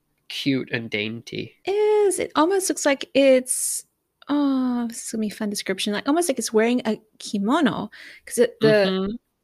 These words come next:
Speaker 2: the arms itself looks like s-, like the sleeves, like the long sleeves, and it looks like it's wearing a, a, perhaps a mask. I, I don't know why I'm getting Cubone vibes, <laughs> 'cause it looks like, like Cub-, Cubone has, like, the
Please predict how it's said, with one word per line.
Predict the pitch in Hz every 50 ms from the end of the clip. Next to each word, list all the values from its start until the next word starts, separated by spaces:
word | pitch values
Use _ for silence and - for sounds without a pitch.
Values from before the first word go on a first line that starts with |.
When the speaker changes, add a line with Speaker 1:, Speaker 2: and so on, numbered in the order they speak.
| _ _ _ _ _ -
Speaker 2:
the | 240 233 226 220 208 202 202 196 196 190 190 - - _ _ _ _ _ _ _ -
arms | 233 277 302 294 277
itself | 226 226 - 262 247 247
looks | 240 226 214
like | 190 190
s-, | - - - - -
like | 208 214 196 202
the | 208 196
sleeves, | 196 - - 226 247 311 330 285 214 196 185 196
like | 202 190
the | 196
long | 202 208 214 202 196
sleeves, | - - 226 226 208 185 185 220 - - _
and | - 226 220 220 214 214 214 208 208 214 202 208 220 - - _ _ _ _ _ _ _ _ _ _ - -
it | 226 - _ _
looks | - 294 285
like | 320 294 247
it's | 226 -
wearing | 254 240 226 208 190
a, | 185 185 - -
a, | 233
perhaps | - - - 220 214 - 247 - - -
a | 220
mask. | 190 185 185 190 233 302 320 214 - 220 220 - - - - - -
I, | 262 285 -
I | -
don't | 285 330
know | 359 339
why | 330 311
I'm | 302 269
getting | 277 269 247 233 208 - _ _ _ _
Cubone | - - - 277 247 233 214 202 202 196 185
vibes, | 196 185 175 170 170 180 202 - - -
<laughs> | - - -
'cause | - 277 247 254
it |
looks | 247 254 -
like, | 233 226 -
like | - 233 214 226 -
Cub-, | - 254 214 - - -
Cubone | - 294 240 254 247 233
has, | 240 220 202 202
like, | - 208 208 208
the | 202 185 180 -